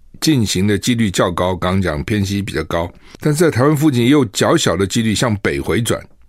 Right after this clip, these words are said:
所以现在搞不清楚。一个没有几天啦，今天礼拜一、礼拜三，哦，好像就要来了哈。结果呢，这个不同的国家还有不同的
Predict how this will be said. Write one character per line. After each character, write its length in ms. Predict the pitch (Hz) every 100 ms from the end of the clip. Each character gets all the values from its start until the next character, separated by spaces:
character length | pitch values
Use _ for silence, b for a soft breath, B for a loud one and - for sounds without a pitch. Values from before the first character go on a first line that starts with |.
| - -
所 280 | - -
以 100 | 110
现 220 | 98 - 127
在 80 |
搞 160 | 98 71
不 80 | 92
清 180 | 98 101
楚。 140 | - - B B B B B -
一 140 | 135
个 60 | 151
没 100 | 180
有 60 |
几 180 | 151 104
天 180 | 90 139
啦， 240 | 127 67 - - -
今 120 | 147
天 60 | 147
礼 60 | 107
拜 160 | 131
一、 120 | 135
礼 120 | 120 95
拜 160 | 131
三， 240 | 117 147 143 143 165 - -
哦， 300 | 95 90 80 - - -
好 140 | - 98
像 100 | 123
就 80 |
要 80 | 117
来 220 | 87 65
了 120 | 71 69
哈。 200 | 64 - b b
结 140 | 107
果 120 | 107
呢， 340 | 95 90 87 113 - -
这 160 | 85 82
个 240 | 80 80 76 - 50 50 - - - -
不 80 |
同 240 | 131 113 101
的 80 | 95
国 240 | 92 92
家 300 | 104 104 104 - -
还 80 | 95
有 100 | 85
不 160 | 82 98
同 260 | 90 82
的 300 | 85 80 78